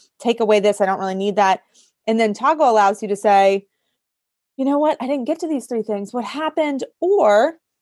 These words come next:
in my case, sometimes I find out things that I thought took a half an hour take three,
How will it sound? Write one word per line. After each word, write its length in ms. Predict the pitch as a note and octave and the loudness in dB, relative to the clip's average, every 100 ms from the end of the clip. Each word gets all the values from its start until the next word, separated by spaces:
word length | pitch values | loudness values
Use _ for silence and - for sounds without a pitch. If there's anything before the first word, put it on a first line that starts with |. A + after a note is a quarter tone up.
| _ _ - | _ _ -6
in 120 | A3 | -2
my 160 | A3+ D#4+ | 0 -2
case, 400 | B3 F3+ A#3 - - | -2 -2 -4 -8 -6
sometimes 460 | C4+ C4+ C4+ A#3+ | -4 -2 -4 0
I 100 | A#3 | 0
find 260 | A3 A3+ G#3 | 2 -2 2
out 240 | G3 - | 0 0
things 280 | A#3 A3 G#3+ | -4 -4 -2
that 100 | G#3 | 0
I 100 | F#3+ | 0
thought 280 | F#3 G#3+ G#3 | 2 0 0
took 160 | A3 | -4
a 60 | G3 | -6
half 200 | F#3 F#3 | -6 -6
an 60 | G3 | -6
hour 280 | F#3+ F#3 | -4 -4
take 300 | F#3 - F3 | -6 -8 -8
three, 460 | - A#3+ C4 G3+ | -8 -4 -2 -4